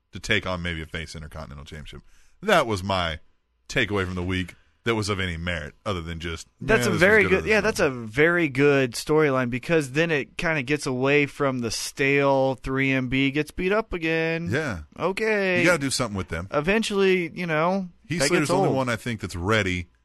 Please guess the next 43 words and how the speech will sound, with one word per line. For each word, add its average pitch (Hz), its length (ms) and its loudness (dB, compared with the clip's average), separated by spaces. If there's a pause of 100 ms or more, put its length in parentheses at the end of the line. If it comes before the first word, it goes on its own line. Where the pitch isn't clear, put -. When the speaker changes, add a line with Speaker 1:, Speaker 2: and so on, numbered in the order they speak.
(240)
Speaker 1:
to 98 100 -6
go 95 120 0
on 78 200 -2
to 73 40 -10
something 78 340 -10
else. - 260 -16
Speaker 2:
Right. 135 300 2 (280)
Speaker 1:
Drew 113 160 -2
doesn't 131 220 0
have 127 100 -2
a 110 60 -6
gimmick. 90 300 -4 (340)
Hinder 123 260 -4
j-, 101 140 -12 (480)
Jinder 120 340 0
just 98 220 -10
sucks. - 460 -6 (440)
Speaker 2:
Yeah, 120 440 -4 (200)
I'm 139 160 -4
not 135 160 0
a 113 40 -2
big 107 200 -6
fan 110 280 -8
of 101 80 -12
his. 107 400 -8
I 117 80 -10
mean, 101 380 -8
I 135 120 -2
would 131 160 0
send 123 240 -4
him 120 160 -2
back 113 240 -6
to 110 180 -8
N 120 140 -6
X 110 220 -8
T 101 120 -4
Speaker 1:
Yes. 107 200 2
Speaker 2:
to 110 40 -4
work 110 220 -2
on 104 140 -6
something 113 280 -4
Speaker 1:
Yes. 110 140 0
Speaker 2:
new. 113 320 -2